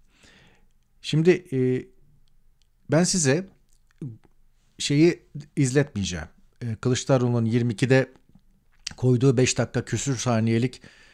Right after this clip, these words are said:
e, Twitter'daki videoyu izletmeyeceğim ama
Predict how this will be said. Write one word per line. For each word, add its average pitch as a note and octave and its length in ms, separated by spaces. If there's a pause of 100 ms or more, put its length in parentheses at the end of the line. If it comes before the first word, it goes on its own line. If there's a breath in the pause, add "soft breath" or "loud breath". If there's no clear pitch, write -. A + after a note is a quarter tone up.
(200 soft breath)
e, A2+ 120
Twitter'daki A#2 640
videoyu A#2 380
izletmeyeceğim G2+ 720
ama F3 280